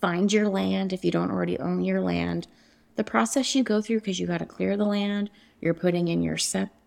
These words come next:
you know, your well. We had two wells here. You know, you're putting in your, you got your power, your generator. There's so many things you do before you even get to, like, seeing the house being put together. So that,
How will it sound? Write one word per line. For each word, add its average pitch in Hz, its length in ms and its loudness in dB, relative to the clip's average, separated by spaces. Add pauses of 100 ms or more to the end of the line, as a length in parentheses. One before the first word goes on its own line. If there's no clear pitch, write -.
you 202 100 2
know, 180 80 2
your 175 180 0
well. 180 520 2 (380)
We 180 140 2
had 175 180 0
two 226 220 2
wells 175 340 -2
here. 175 340 0
You 185 140 -2
know, 175 60 0
you're 175 140 -4
putting 196 320 0
in 190 160 0
your, 165 240 -2 (100)
you 175 140 -4
got 170 160 0
your 156 100 -4
power, 208 540 0
your 175 180 -2
generator. 208 800 0
There's 190 220 0 (320)
so - 360 0
many 247 380 2
things 208 380 -2
you 202 120 -2
do 185 220 0
before 180 260 -4
you 165 220 -4
even 170 360 0
get - 360 -2
to, - 280 -2 (880)
like, - 240 -4
seeing 175 300 2
the 160 80 2
house 165 220 -2
being 165 180 -2
put - 180 -6
together. 160 400 -2
So 180 260 0
that, 180 280 -2